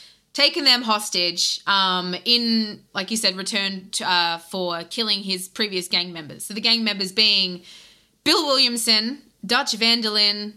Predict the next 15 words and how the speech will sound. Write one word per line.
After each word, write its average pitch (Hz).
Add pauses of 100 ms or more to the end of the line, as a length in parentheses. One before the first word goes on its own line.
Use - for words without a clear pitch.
(240)
Javier 226
Escuela, 196 (280)
and 185 (1600)
someone 226
else? 339
Am 240
I 247
mi-, 247
who 226
am 269
I 247
missing? 233
I'm 165
missing 208
someone. 185